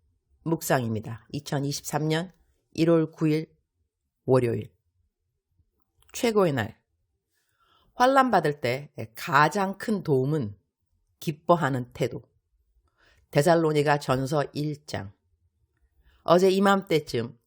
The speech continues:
시간에 나에게 왔던 시 한 편을 올려본다. 자명종, 아프다. 허리가 끊어질 듯 아프다. 악 하며 비명조차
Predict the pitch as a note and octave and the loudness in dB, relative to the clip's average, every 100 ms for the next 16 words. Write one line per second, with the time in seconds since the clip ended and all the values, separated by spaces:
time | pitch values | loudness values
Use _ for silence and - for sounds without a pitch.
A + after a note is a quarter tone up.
0 | _ - - C#3 B2 A#2+ A2+ B2+ C3+ C3+ | _ -14 -8 -4 -4 -2 2 4 4 2
1 | C3+ A#2+ - C3+ C3 B2 - - F3+ E3+ | 2 0 -2 -6 -6 -8 -6 -2 -2 -4
2 | D3+ D3 C#3+ - C#3 C#3 C3 A#2+ A2 G#2+ | -6 -4 -4 0 0 2 0 -2 -6 -6
3 | G#2+ - _ _ _ _ - - C3+ C3 | -10 -14 _ _ _ _ -10 -4 -2 -2
4 | B2 A#2 B2 G#2 G#2 _ - A#2 - G#2 | -4 -6 -6 -8 -10 _ -18 -16 -10 -10
5 | G2+ _ _ _ _ _ _ _ _ _ | -10 _ _ _ _ _ _ _ _ _
6 | - - G3+ G#3 G#3 A#3 A#3 G3 E3+ F3+ | -8 2 4 4 2 2 2 2 0 0
7 | - - D#3 - - - _ _ _ _ | -2 -8 -14 -12 -12 -12 _ _ _ _
8 | _ - C3+ - - _ _ _ - D3+ | _ 2 4 4 -6 _ _ _ -10 -6
9 | C3 - E3 E3 D#3 D3+ D3+ E3+ E3+ | -6 -4 -2 0 0 -2 -2 -4 -4